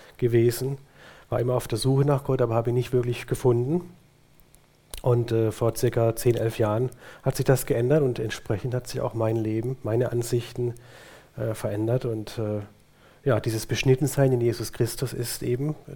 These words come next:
definitiv, das wisst ihr, ist was anderes, wie wenn man ihn eben nicht kennt. Vers drei: „Die wirklich Beschnittenen sind wir, denn wir dienen Gott unter der Leitung seines Geistes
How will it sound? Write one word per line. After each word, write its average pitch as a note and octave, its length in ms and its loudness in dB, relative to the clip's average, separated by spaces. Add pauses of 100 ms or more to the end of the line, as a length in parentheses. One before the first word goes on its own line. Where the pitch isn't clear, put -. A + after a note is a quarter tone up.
definitiv, B2 520 -2
das - 200 -6
wisst - 240 -4
ihr, B2+ 260 -2 (340)
ist - 160 -2
was B2+ 140 2
anderes, A#2+ 580 -2
wie G#2+ 280 -2 (580)
wenn A2+ 100 -6
man A2+ 140 -2
ihn A#2+ 120 -2
eben C3 200 0
nicht C#3 260 -2
kennt. G2+ 380 -6 (720)
Vers - 280 2
drei: C3 240 10
„Die C3 120 4
wirklich F3 320 10
Beschnittenen E3 540 6
sind B2+ 320 4
wir, E3+ 300 10 (340)
denn C3 220 4
wir F3 160 12
dienen D3 340 8
Gott C#3+ 380 6
unter C3+ 240 4
der B2 120 8
Leitung C#3+ 640 6 (160)
seines B2 500 4
Geistes B2+ 680 2